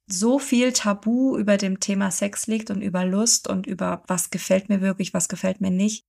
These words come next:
Und je mehr wir von diesen Tabus brechen, wie du jetzt gesagt hast, hey, die Feministin in mir, die, die wird sich jetzt hier einmal sich selber den Strick um den Hals legen, nachdem sie hier Deep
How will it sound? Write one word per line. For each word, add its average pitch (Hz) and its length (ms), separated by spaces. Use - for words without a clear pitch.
Und 196 80
je 208 120
mehr 208 220
wir 240 120
von 226 180
diesen 196 240
Tabus 190 380
brechen, 240 400
wie 226 100
du 214 140
jetzt 202 180
gesagt 185 320
hast, 214 200
hey, 202 120
die 202 100
Feministin 208 640
in 220 160
mir, 220 220
die, 196 340
die 196 120
wird 202 140
sich 208 160
jetzt 208 200
hier 202 280
einmal 190 540
sich - 280
selber 202 240
den 196 120
Strick 226 340
um 294 80
den 294 180
Hals 285 280
legen, 269 260
nachdem 220 340
sie 214 120
hier 196 160
Deep 214 260